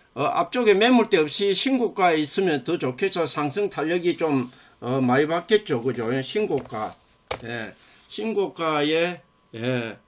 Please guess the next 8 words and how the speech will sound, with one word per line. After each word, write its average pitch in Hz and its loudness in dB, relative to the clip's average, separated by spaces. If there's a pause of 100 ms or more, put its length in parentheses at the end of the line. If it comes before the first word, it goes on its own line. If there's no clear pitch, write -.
(300)
신고가 175 -2
눌리면은, 147 0 (320)
예. 117 -8 (1500)
자, 131 0
연봉전, 160 4 (160)
예. 127 -2 (960)
일봉의 190 4
연봉전, 147 0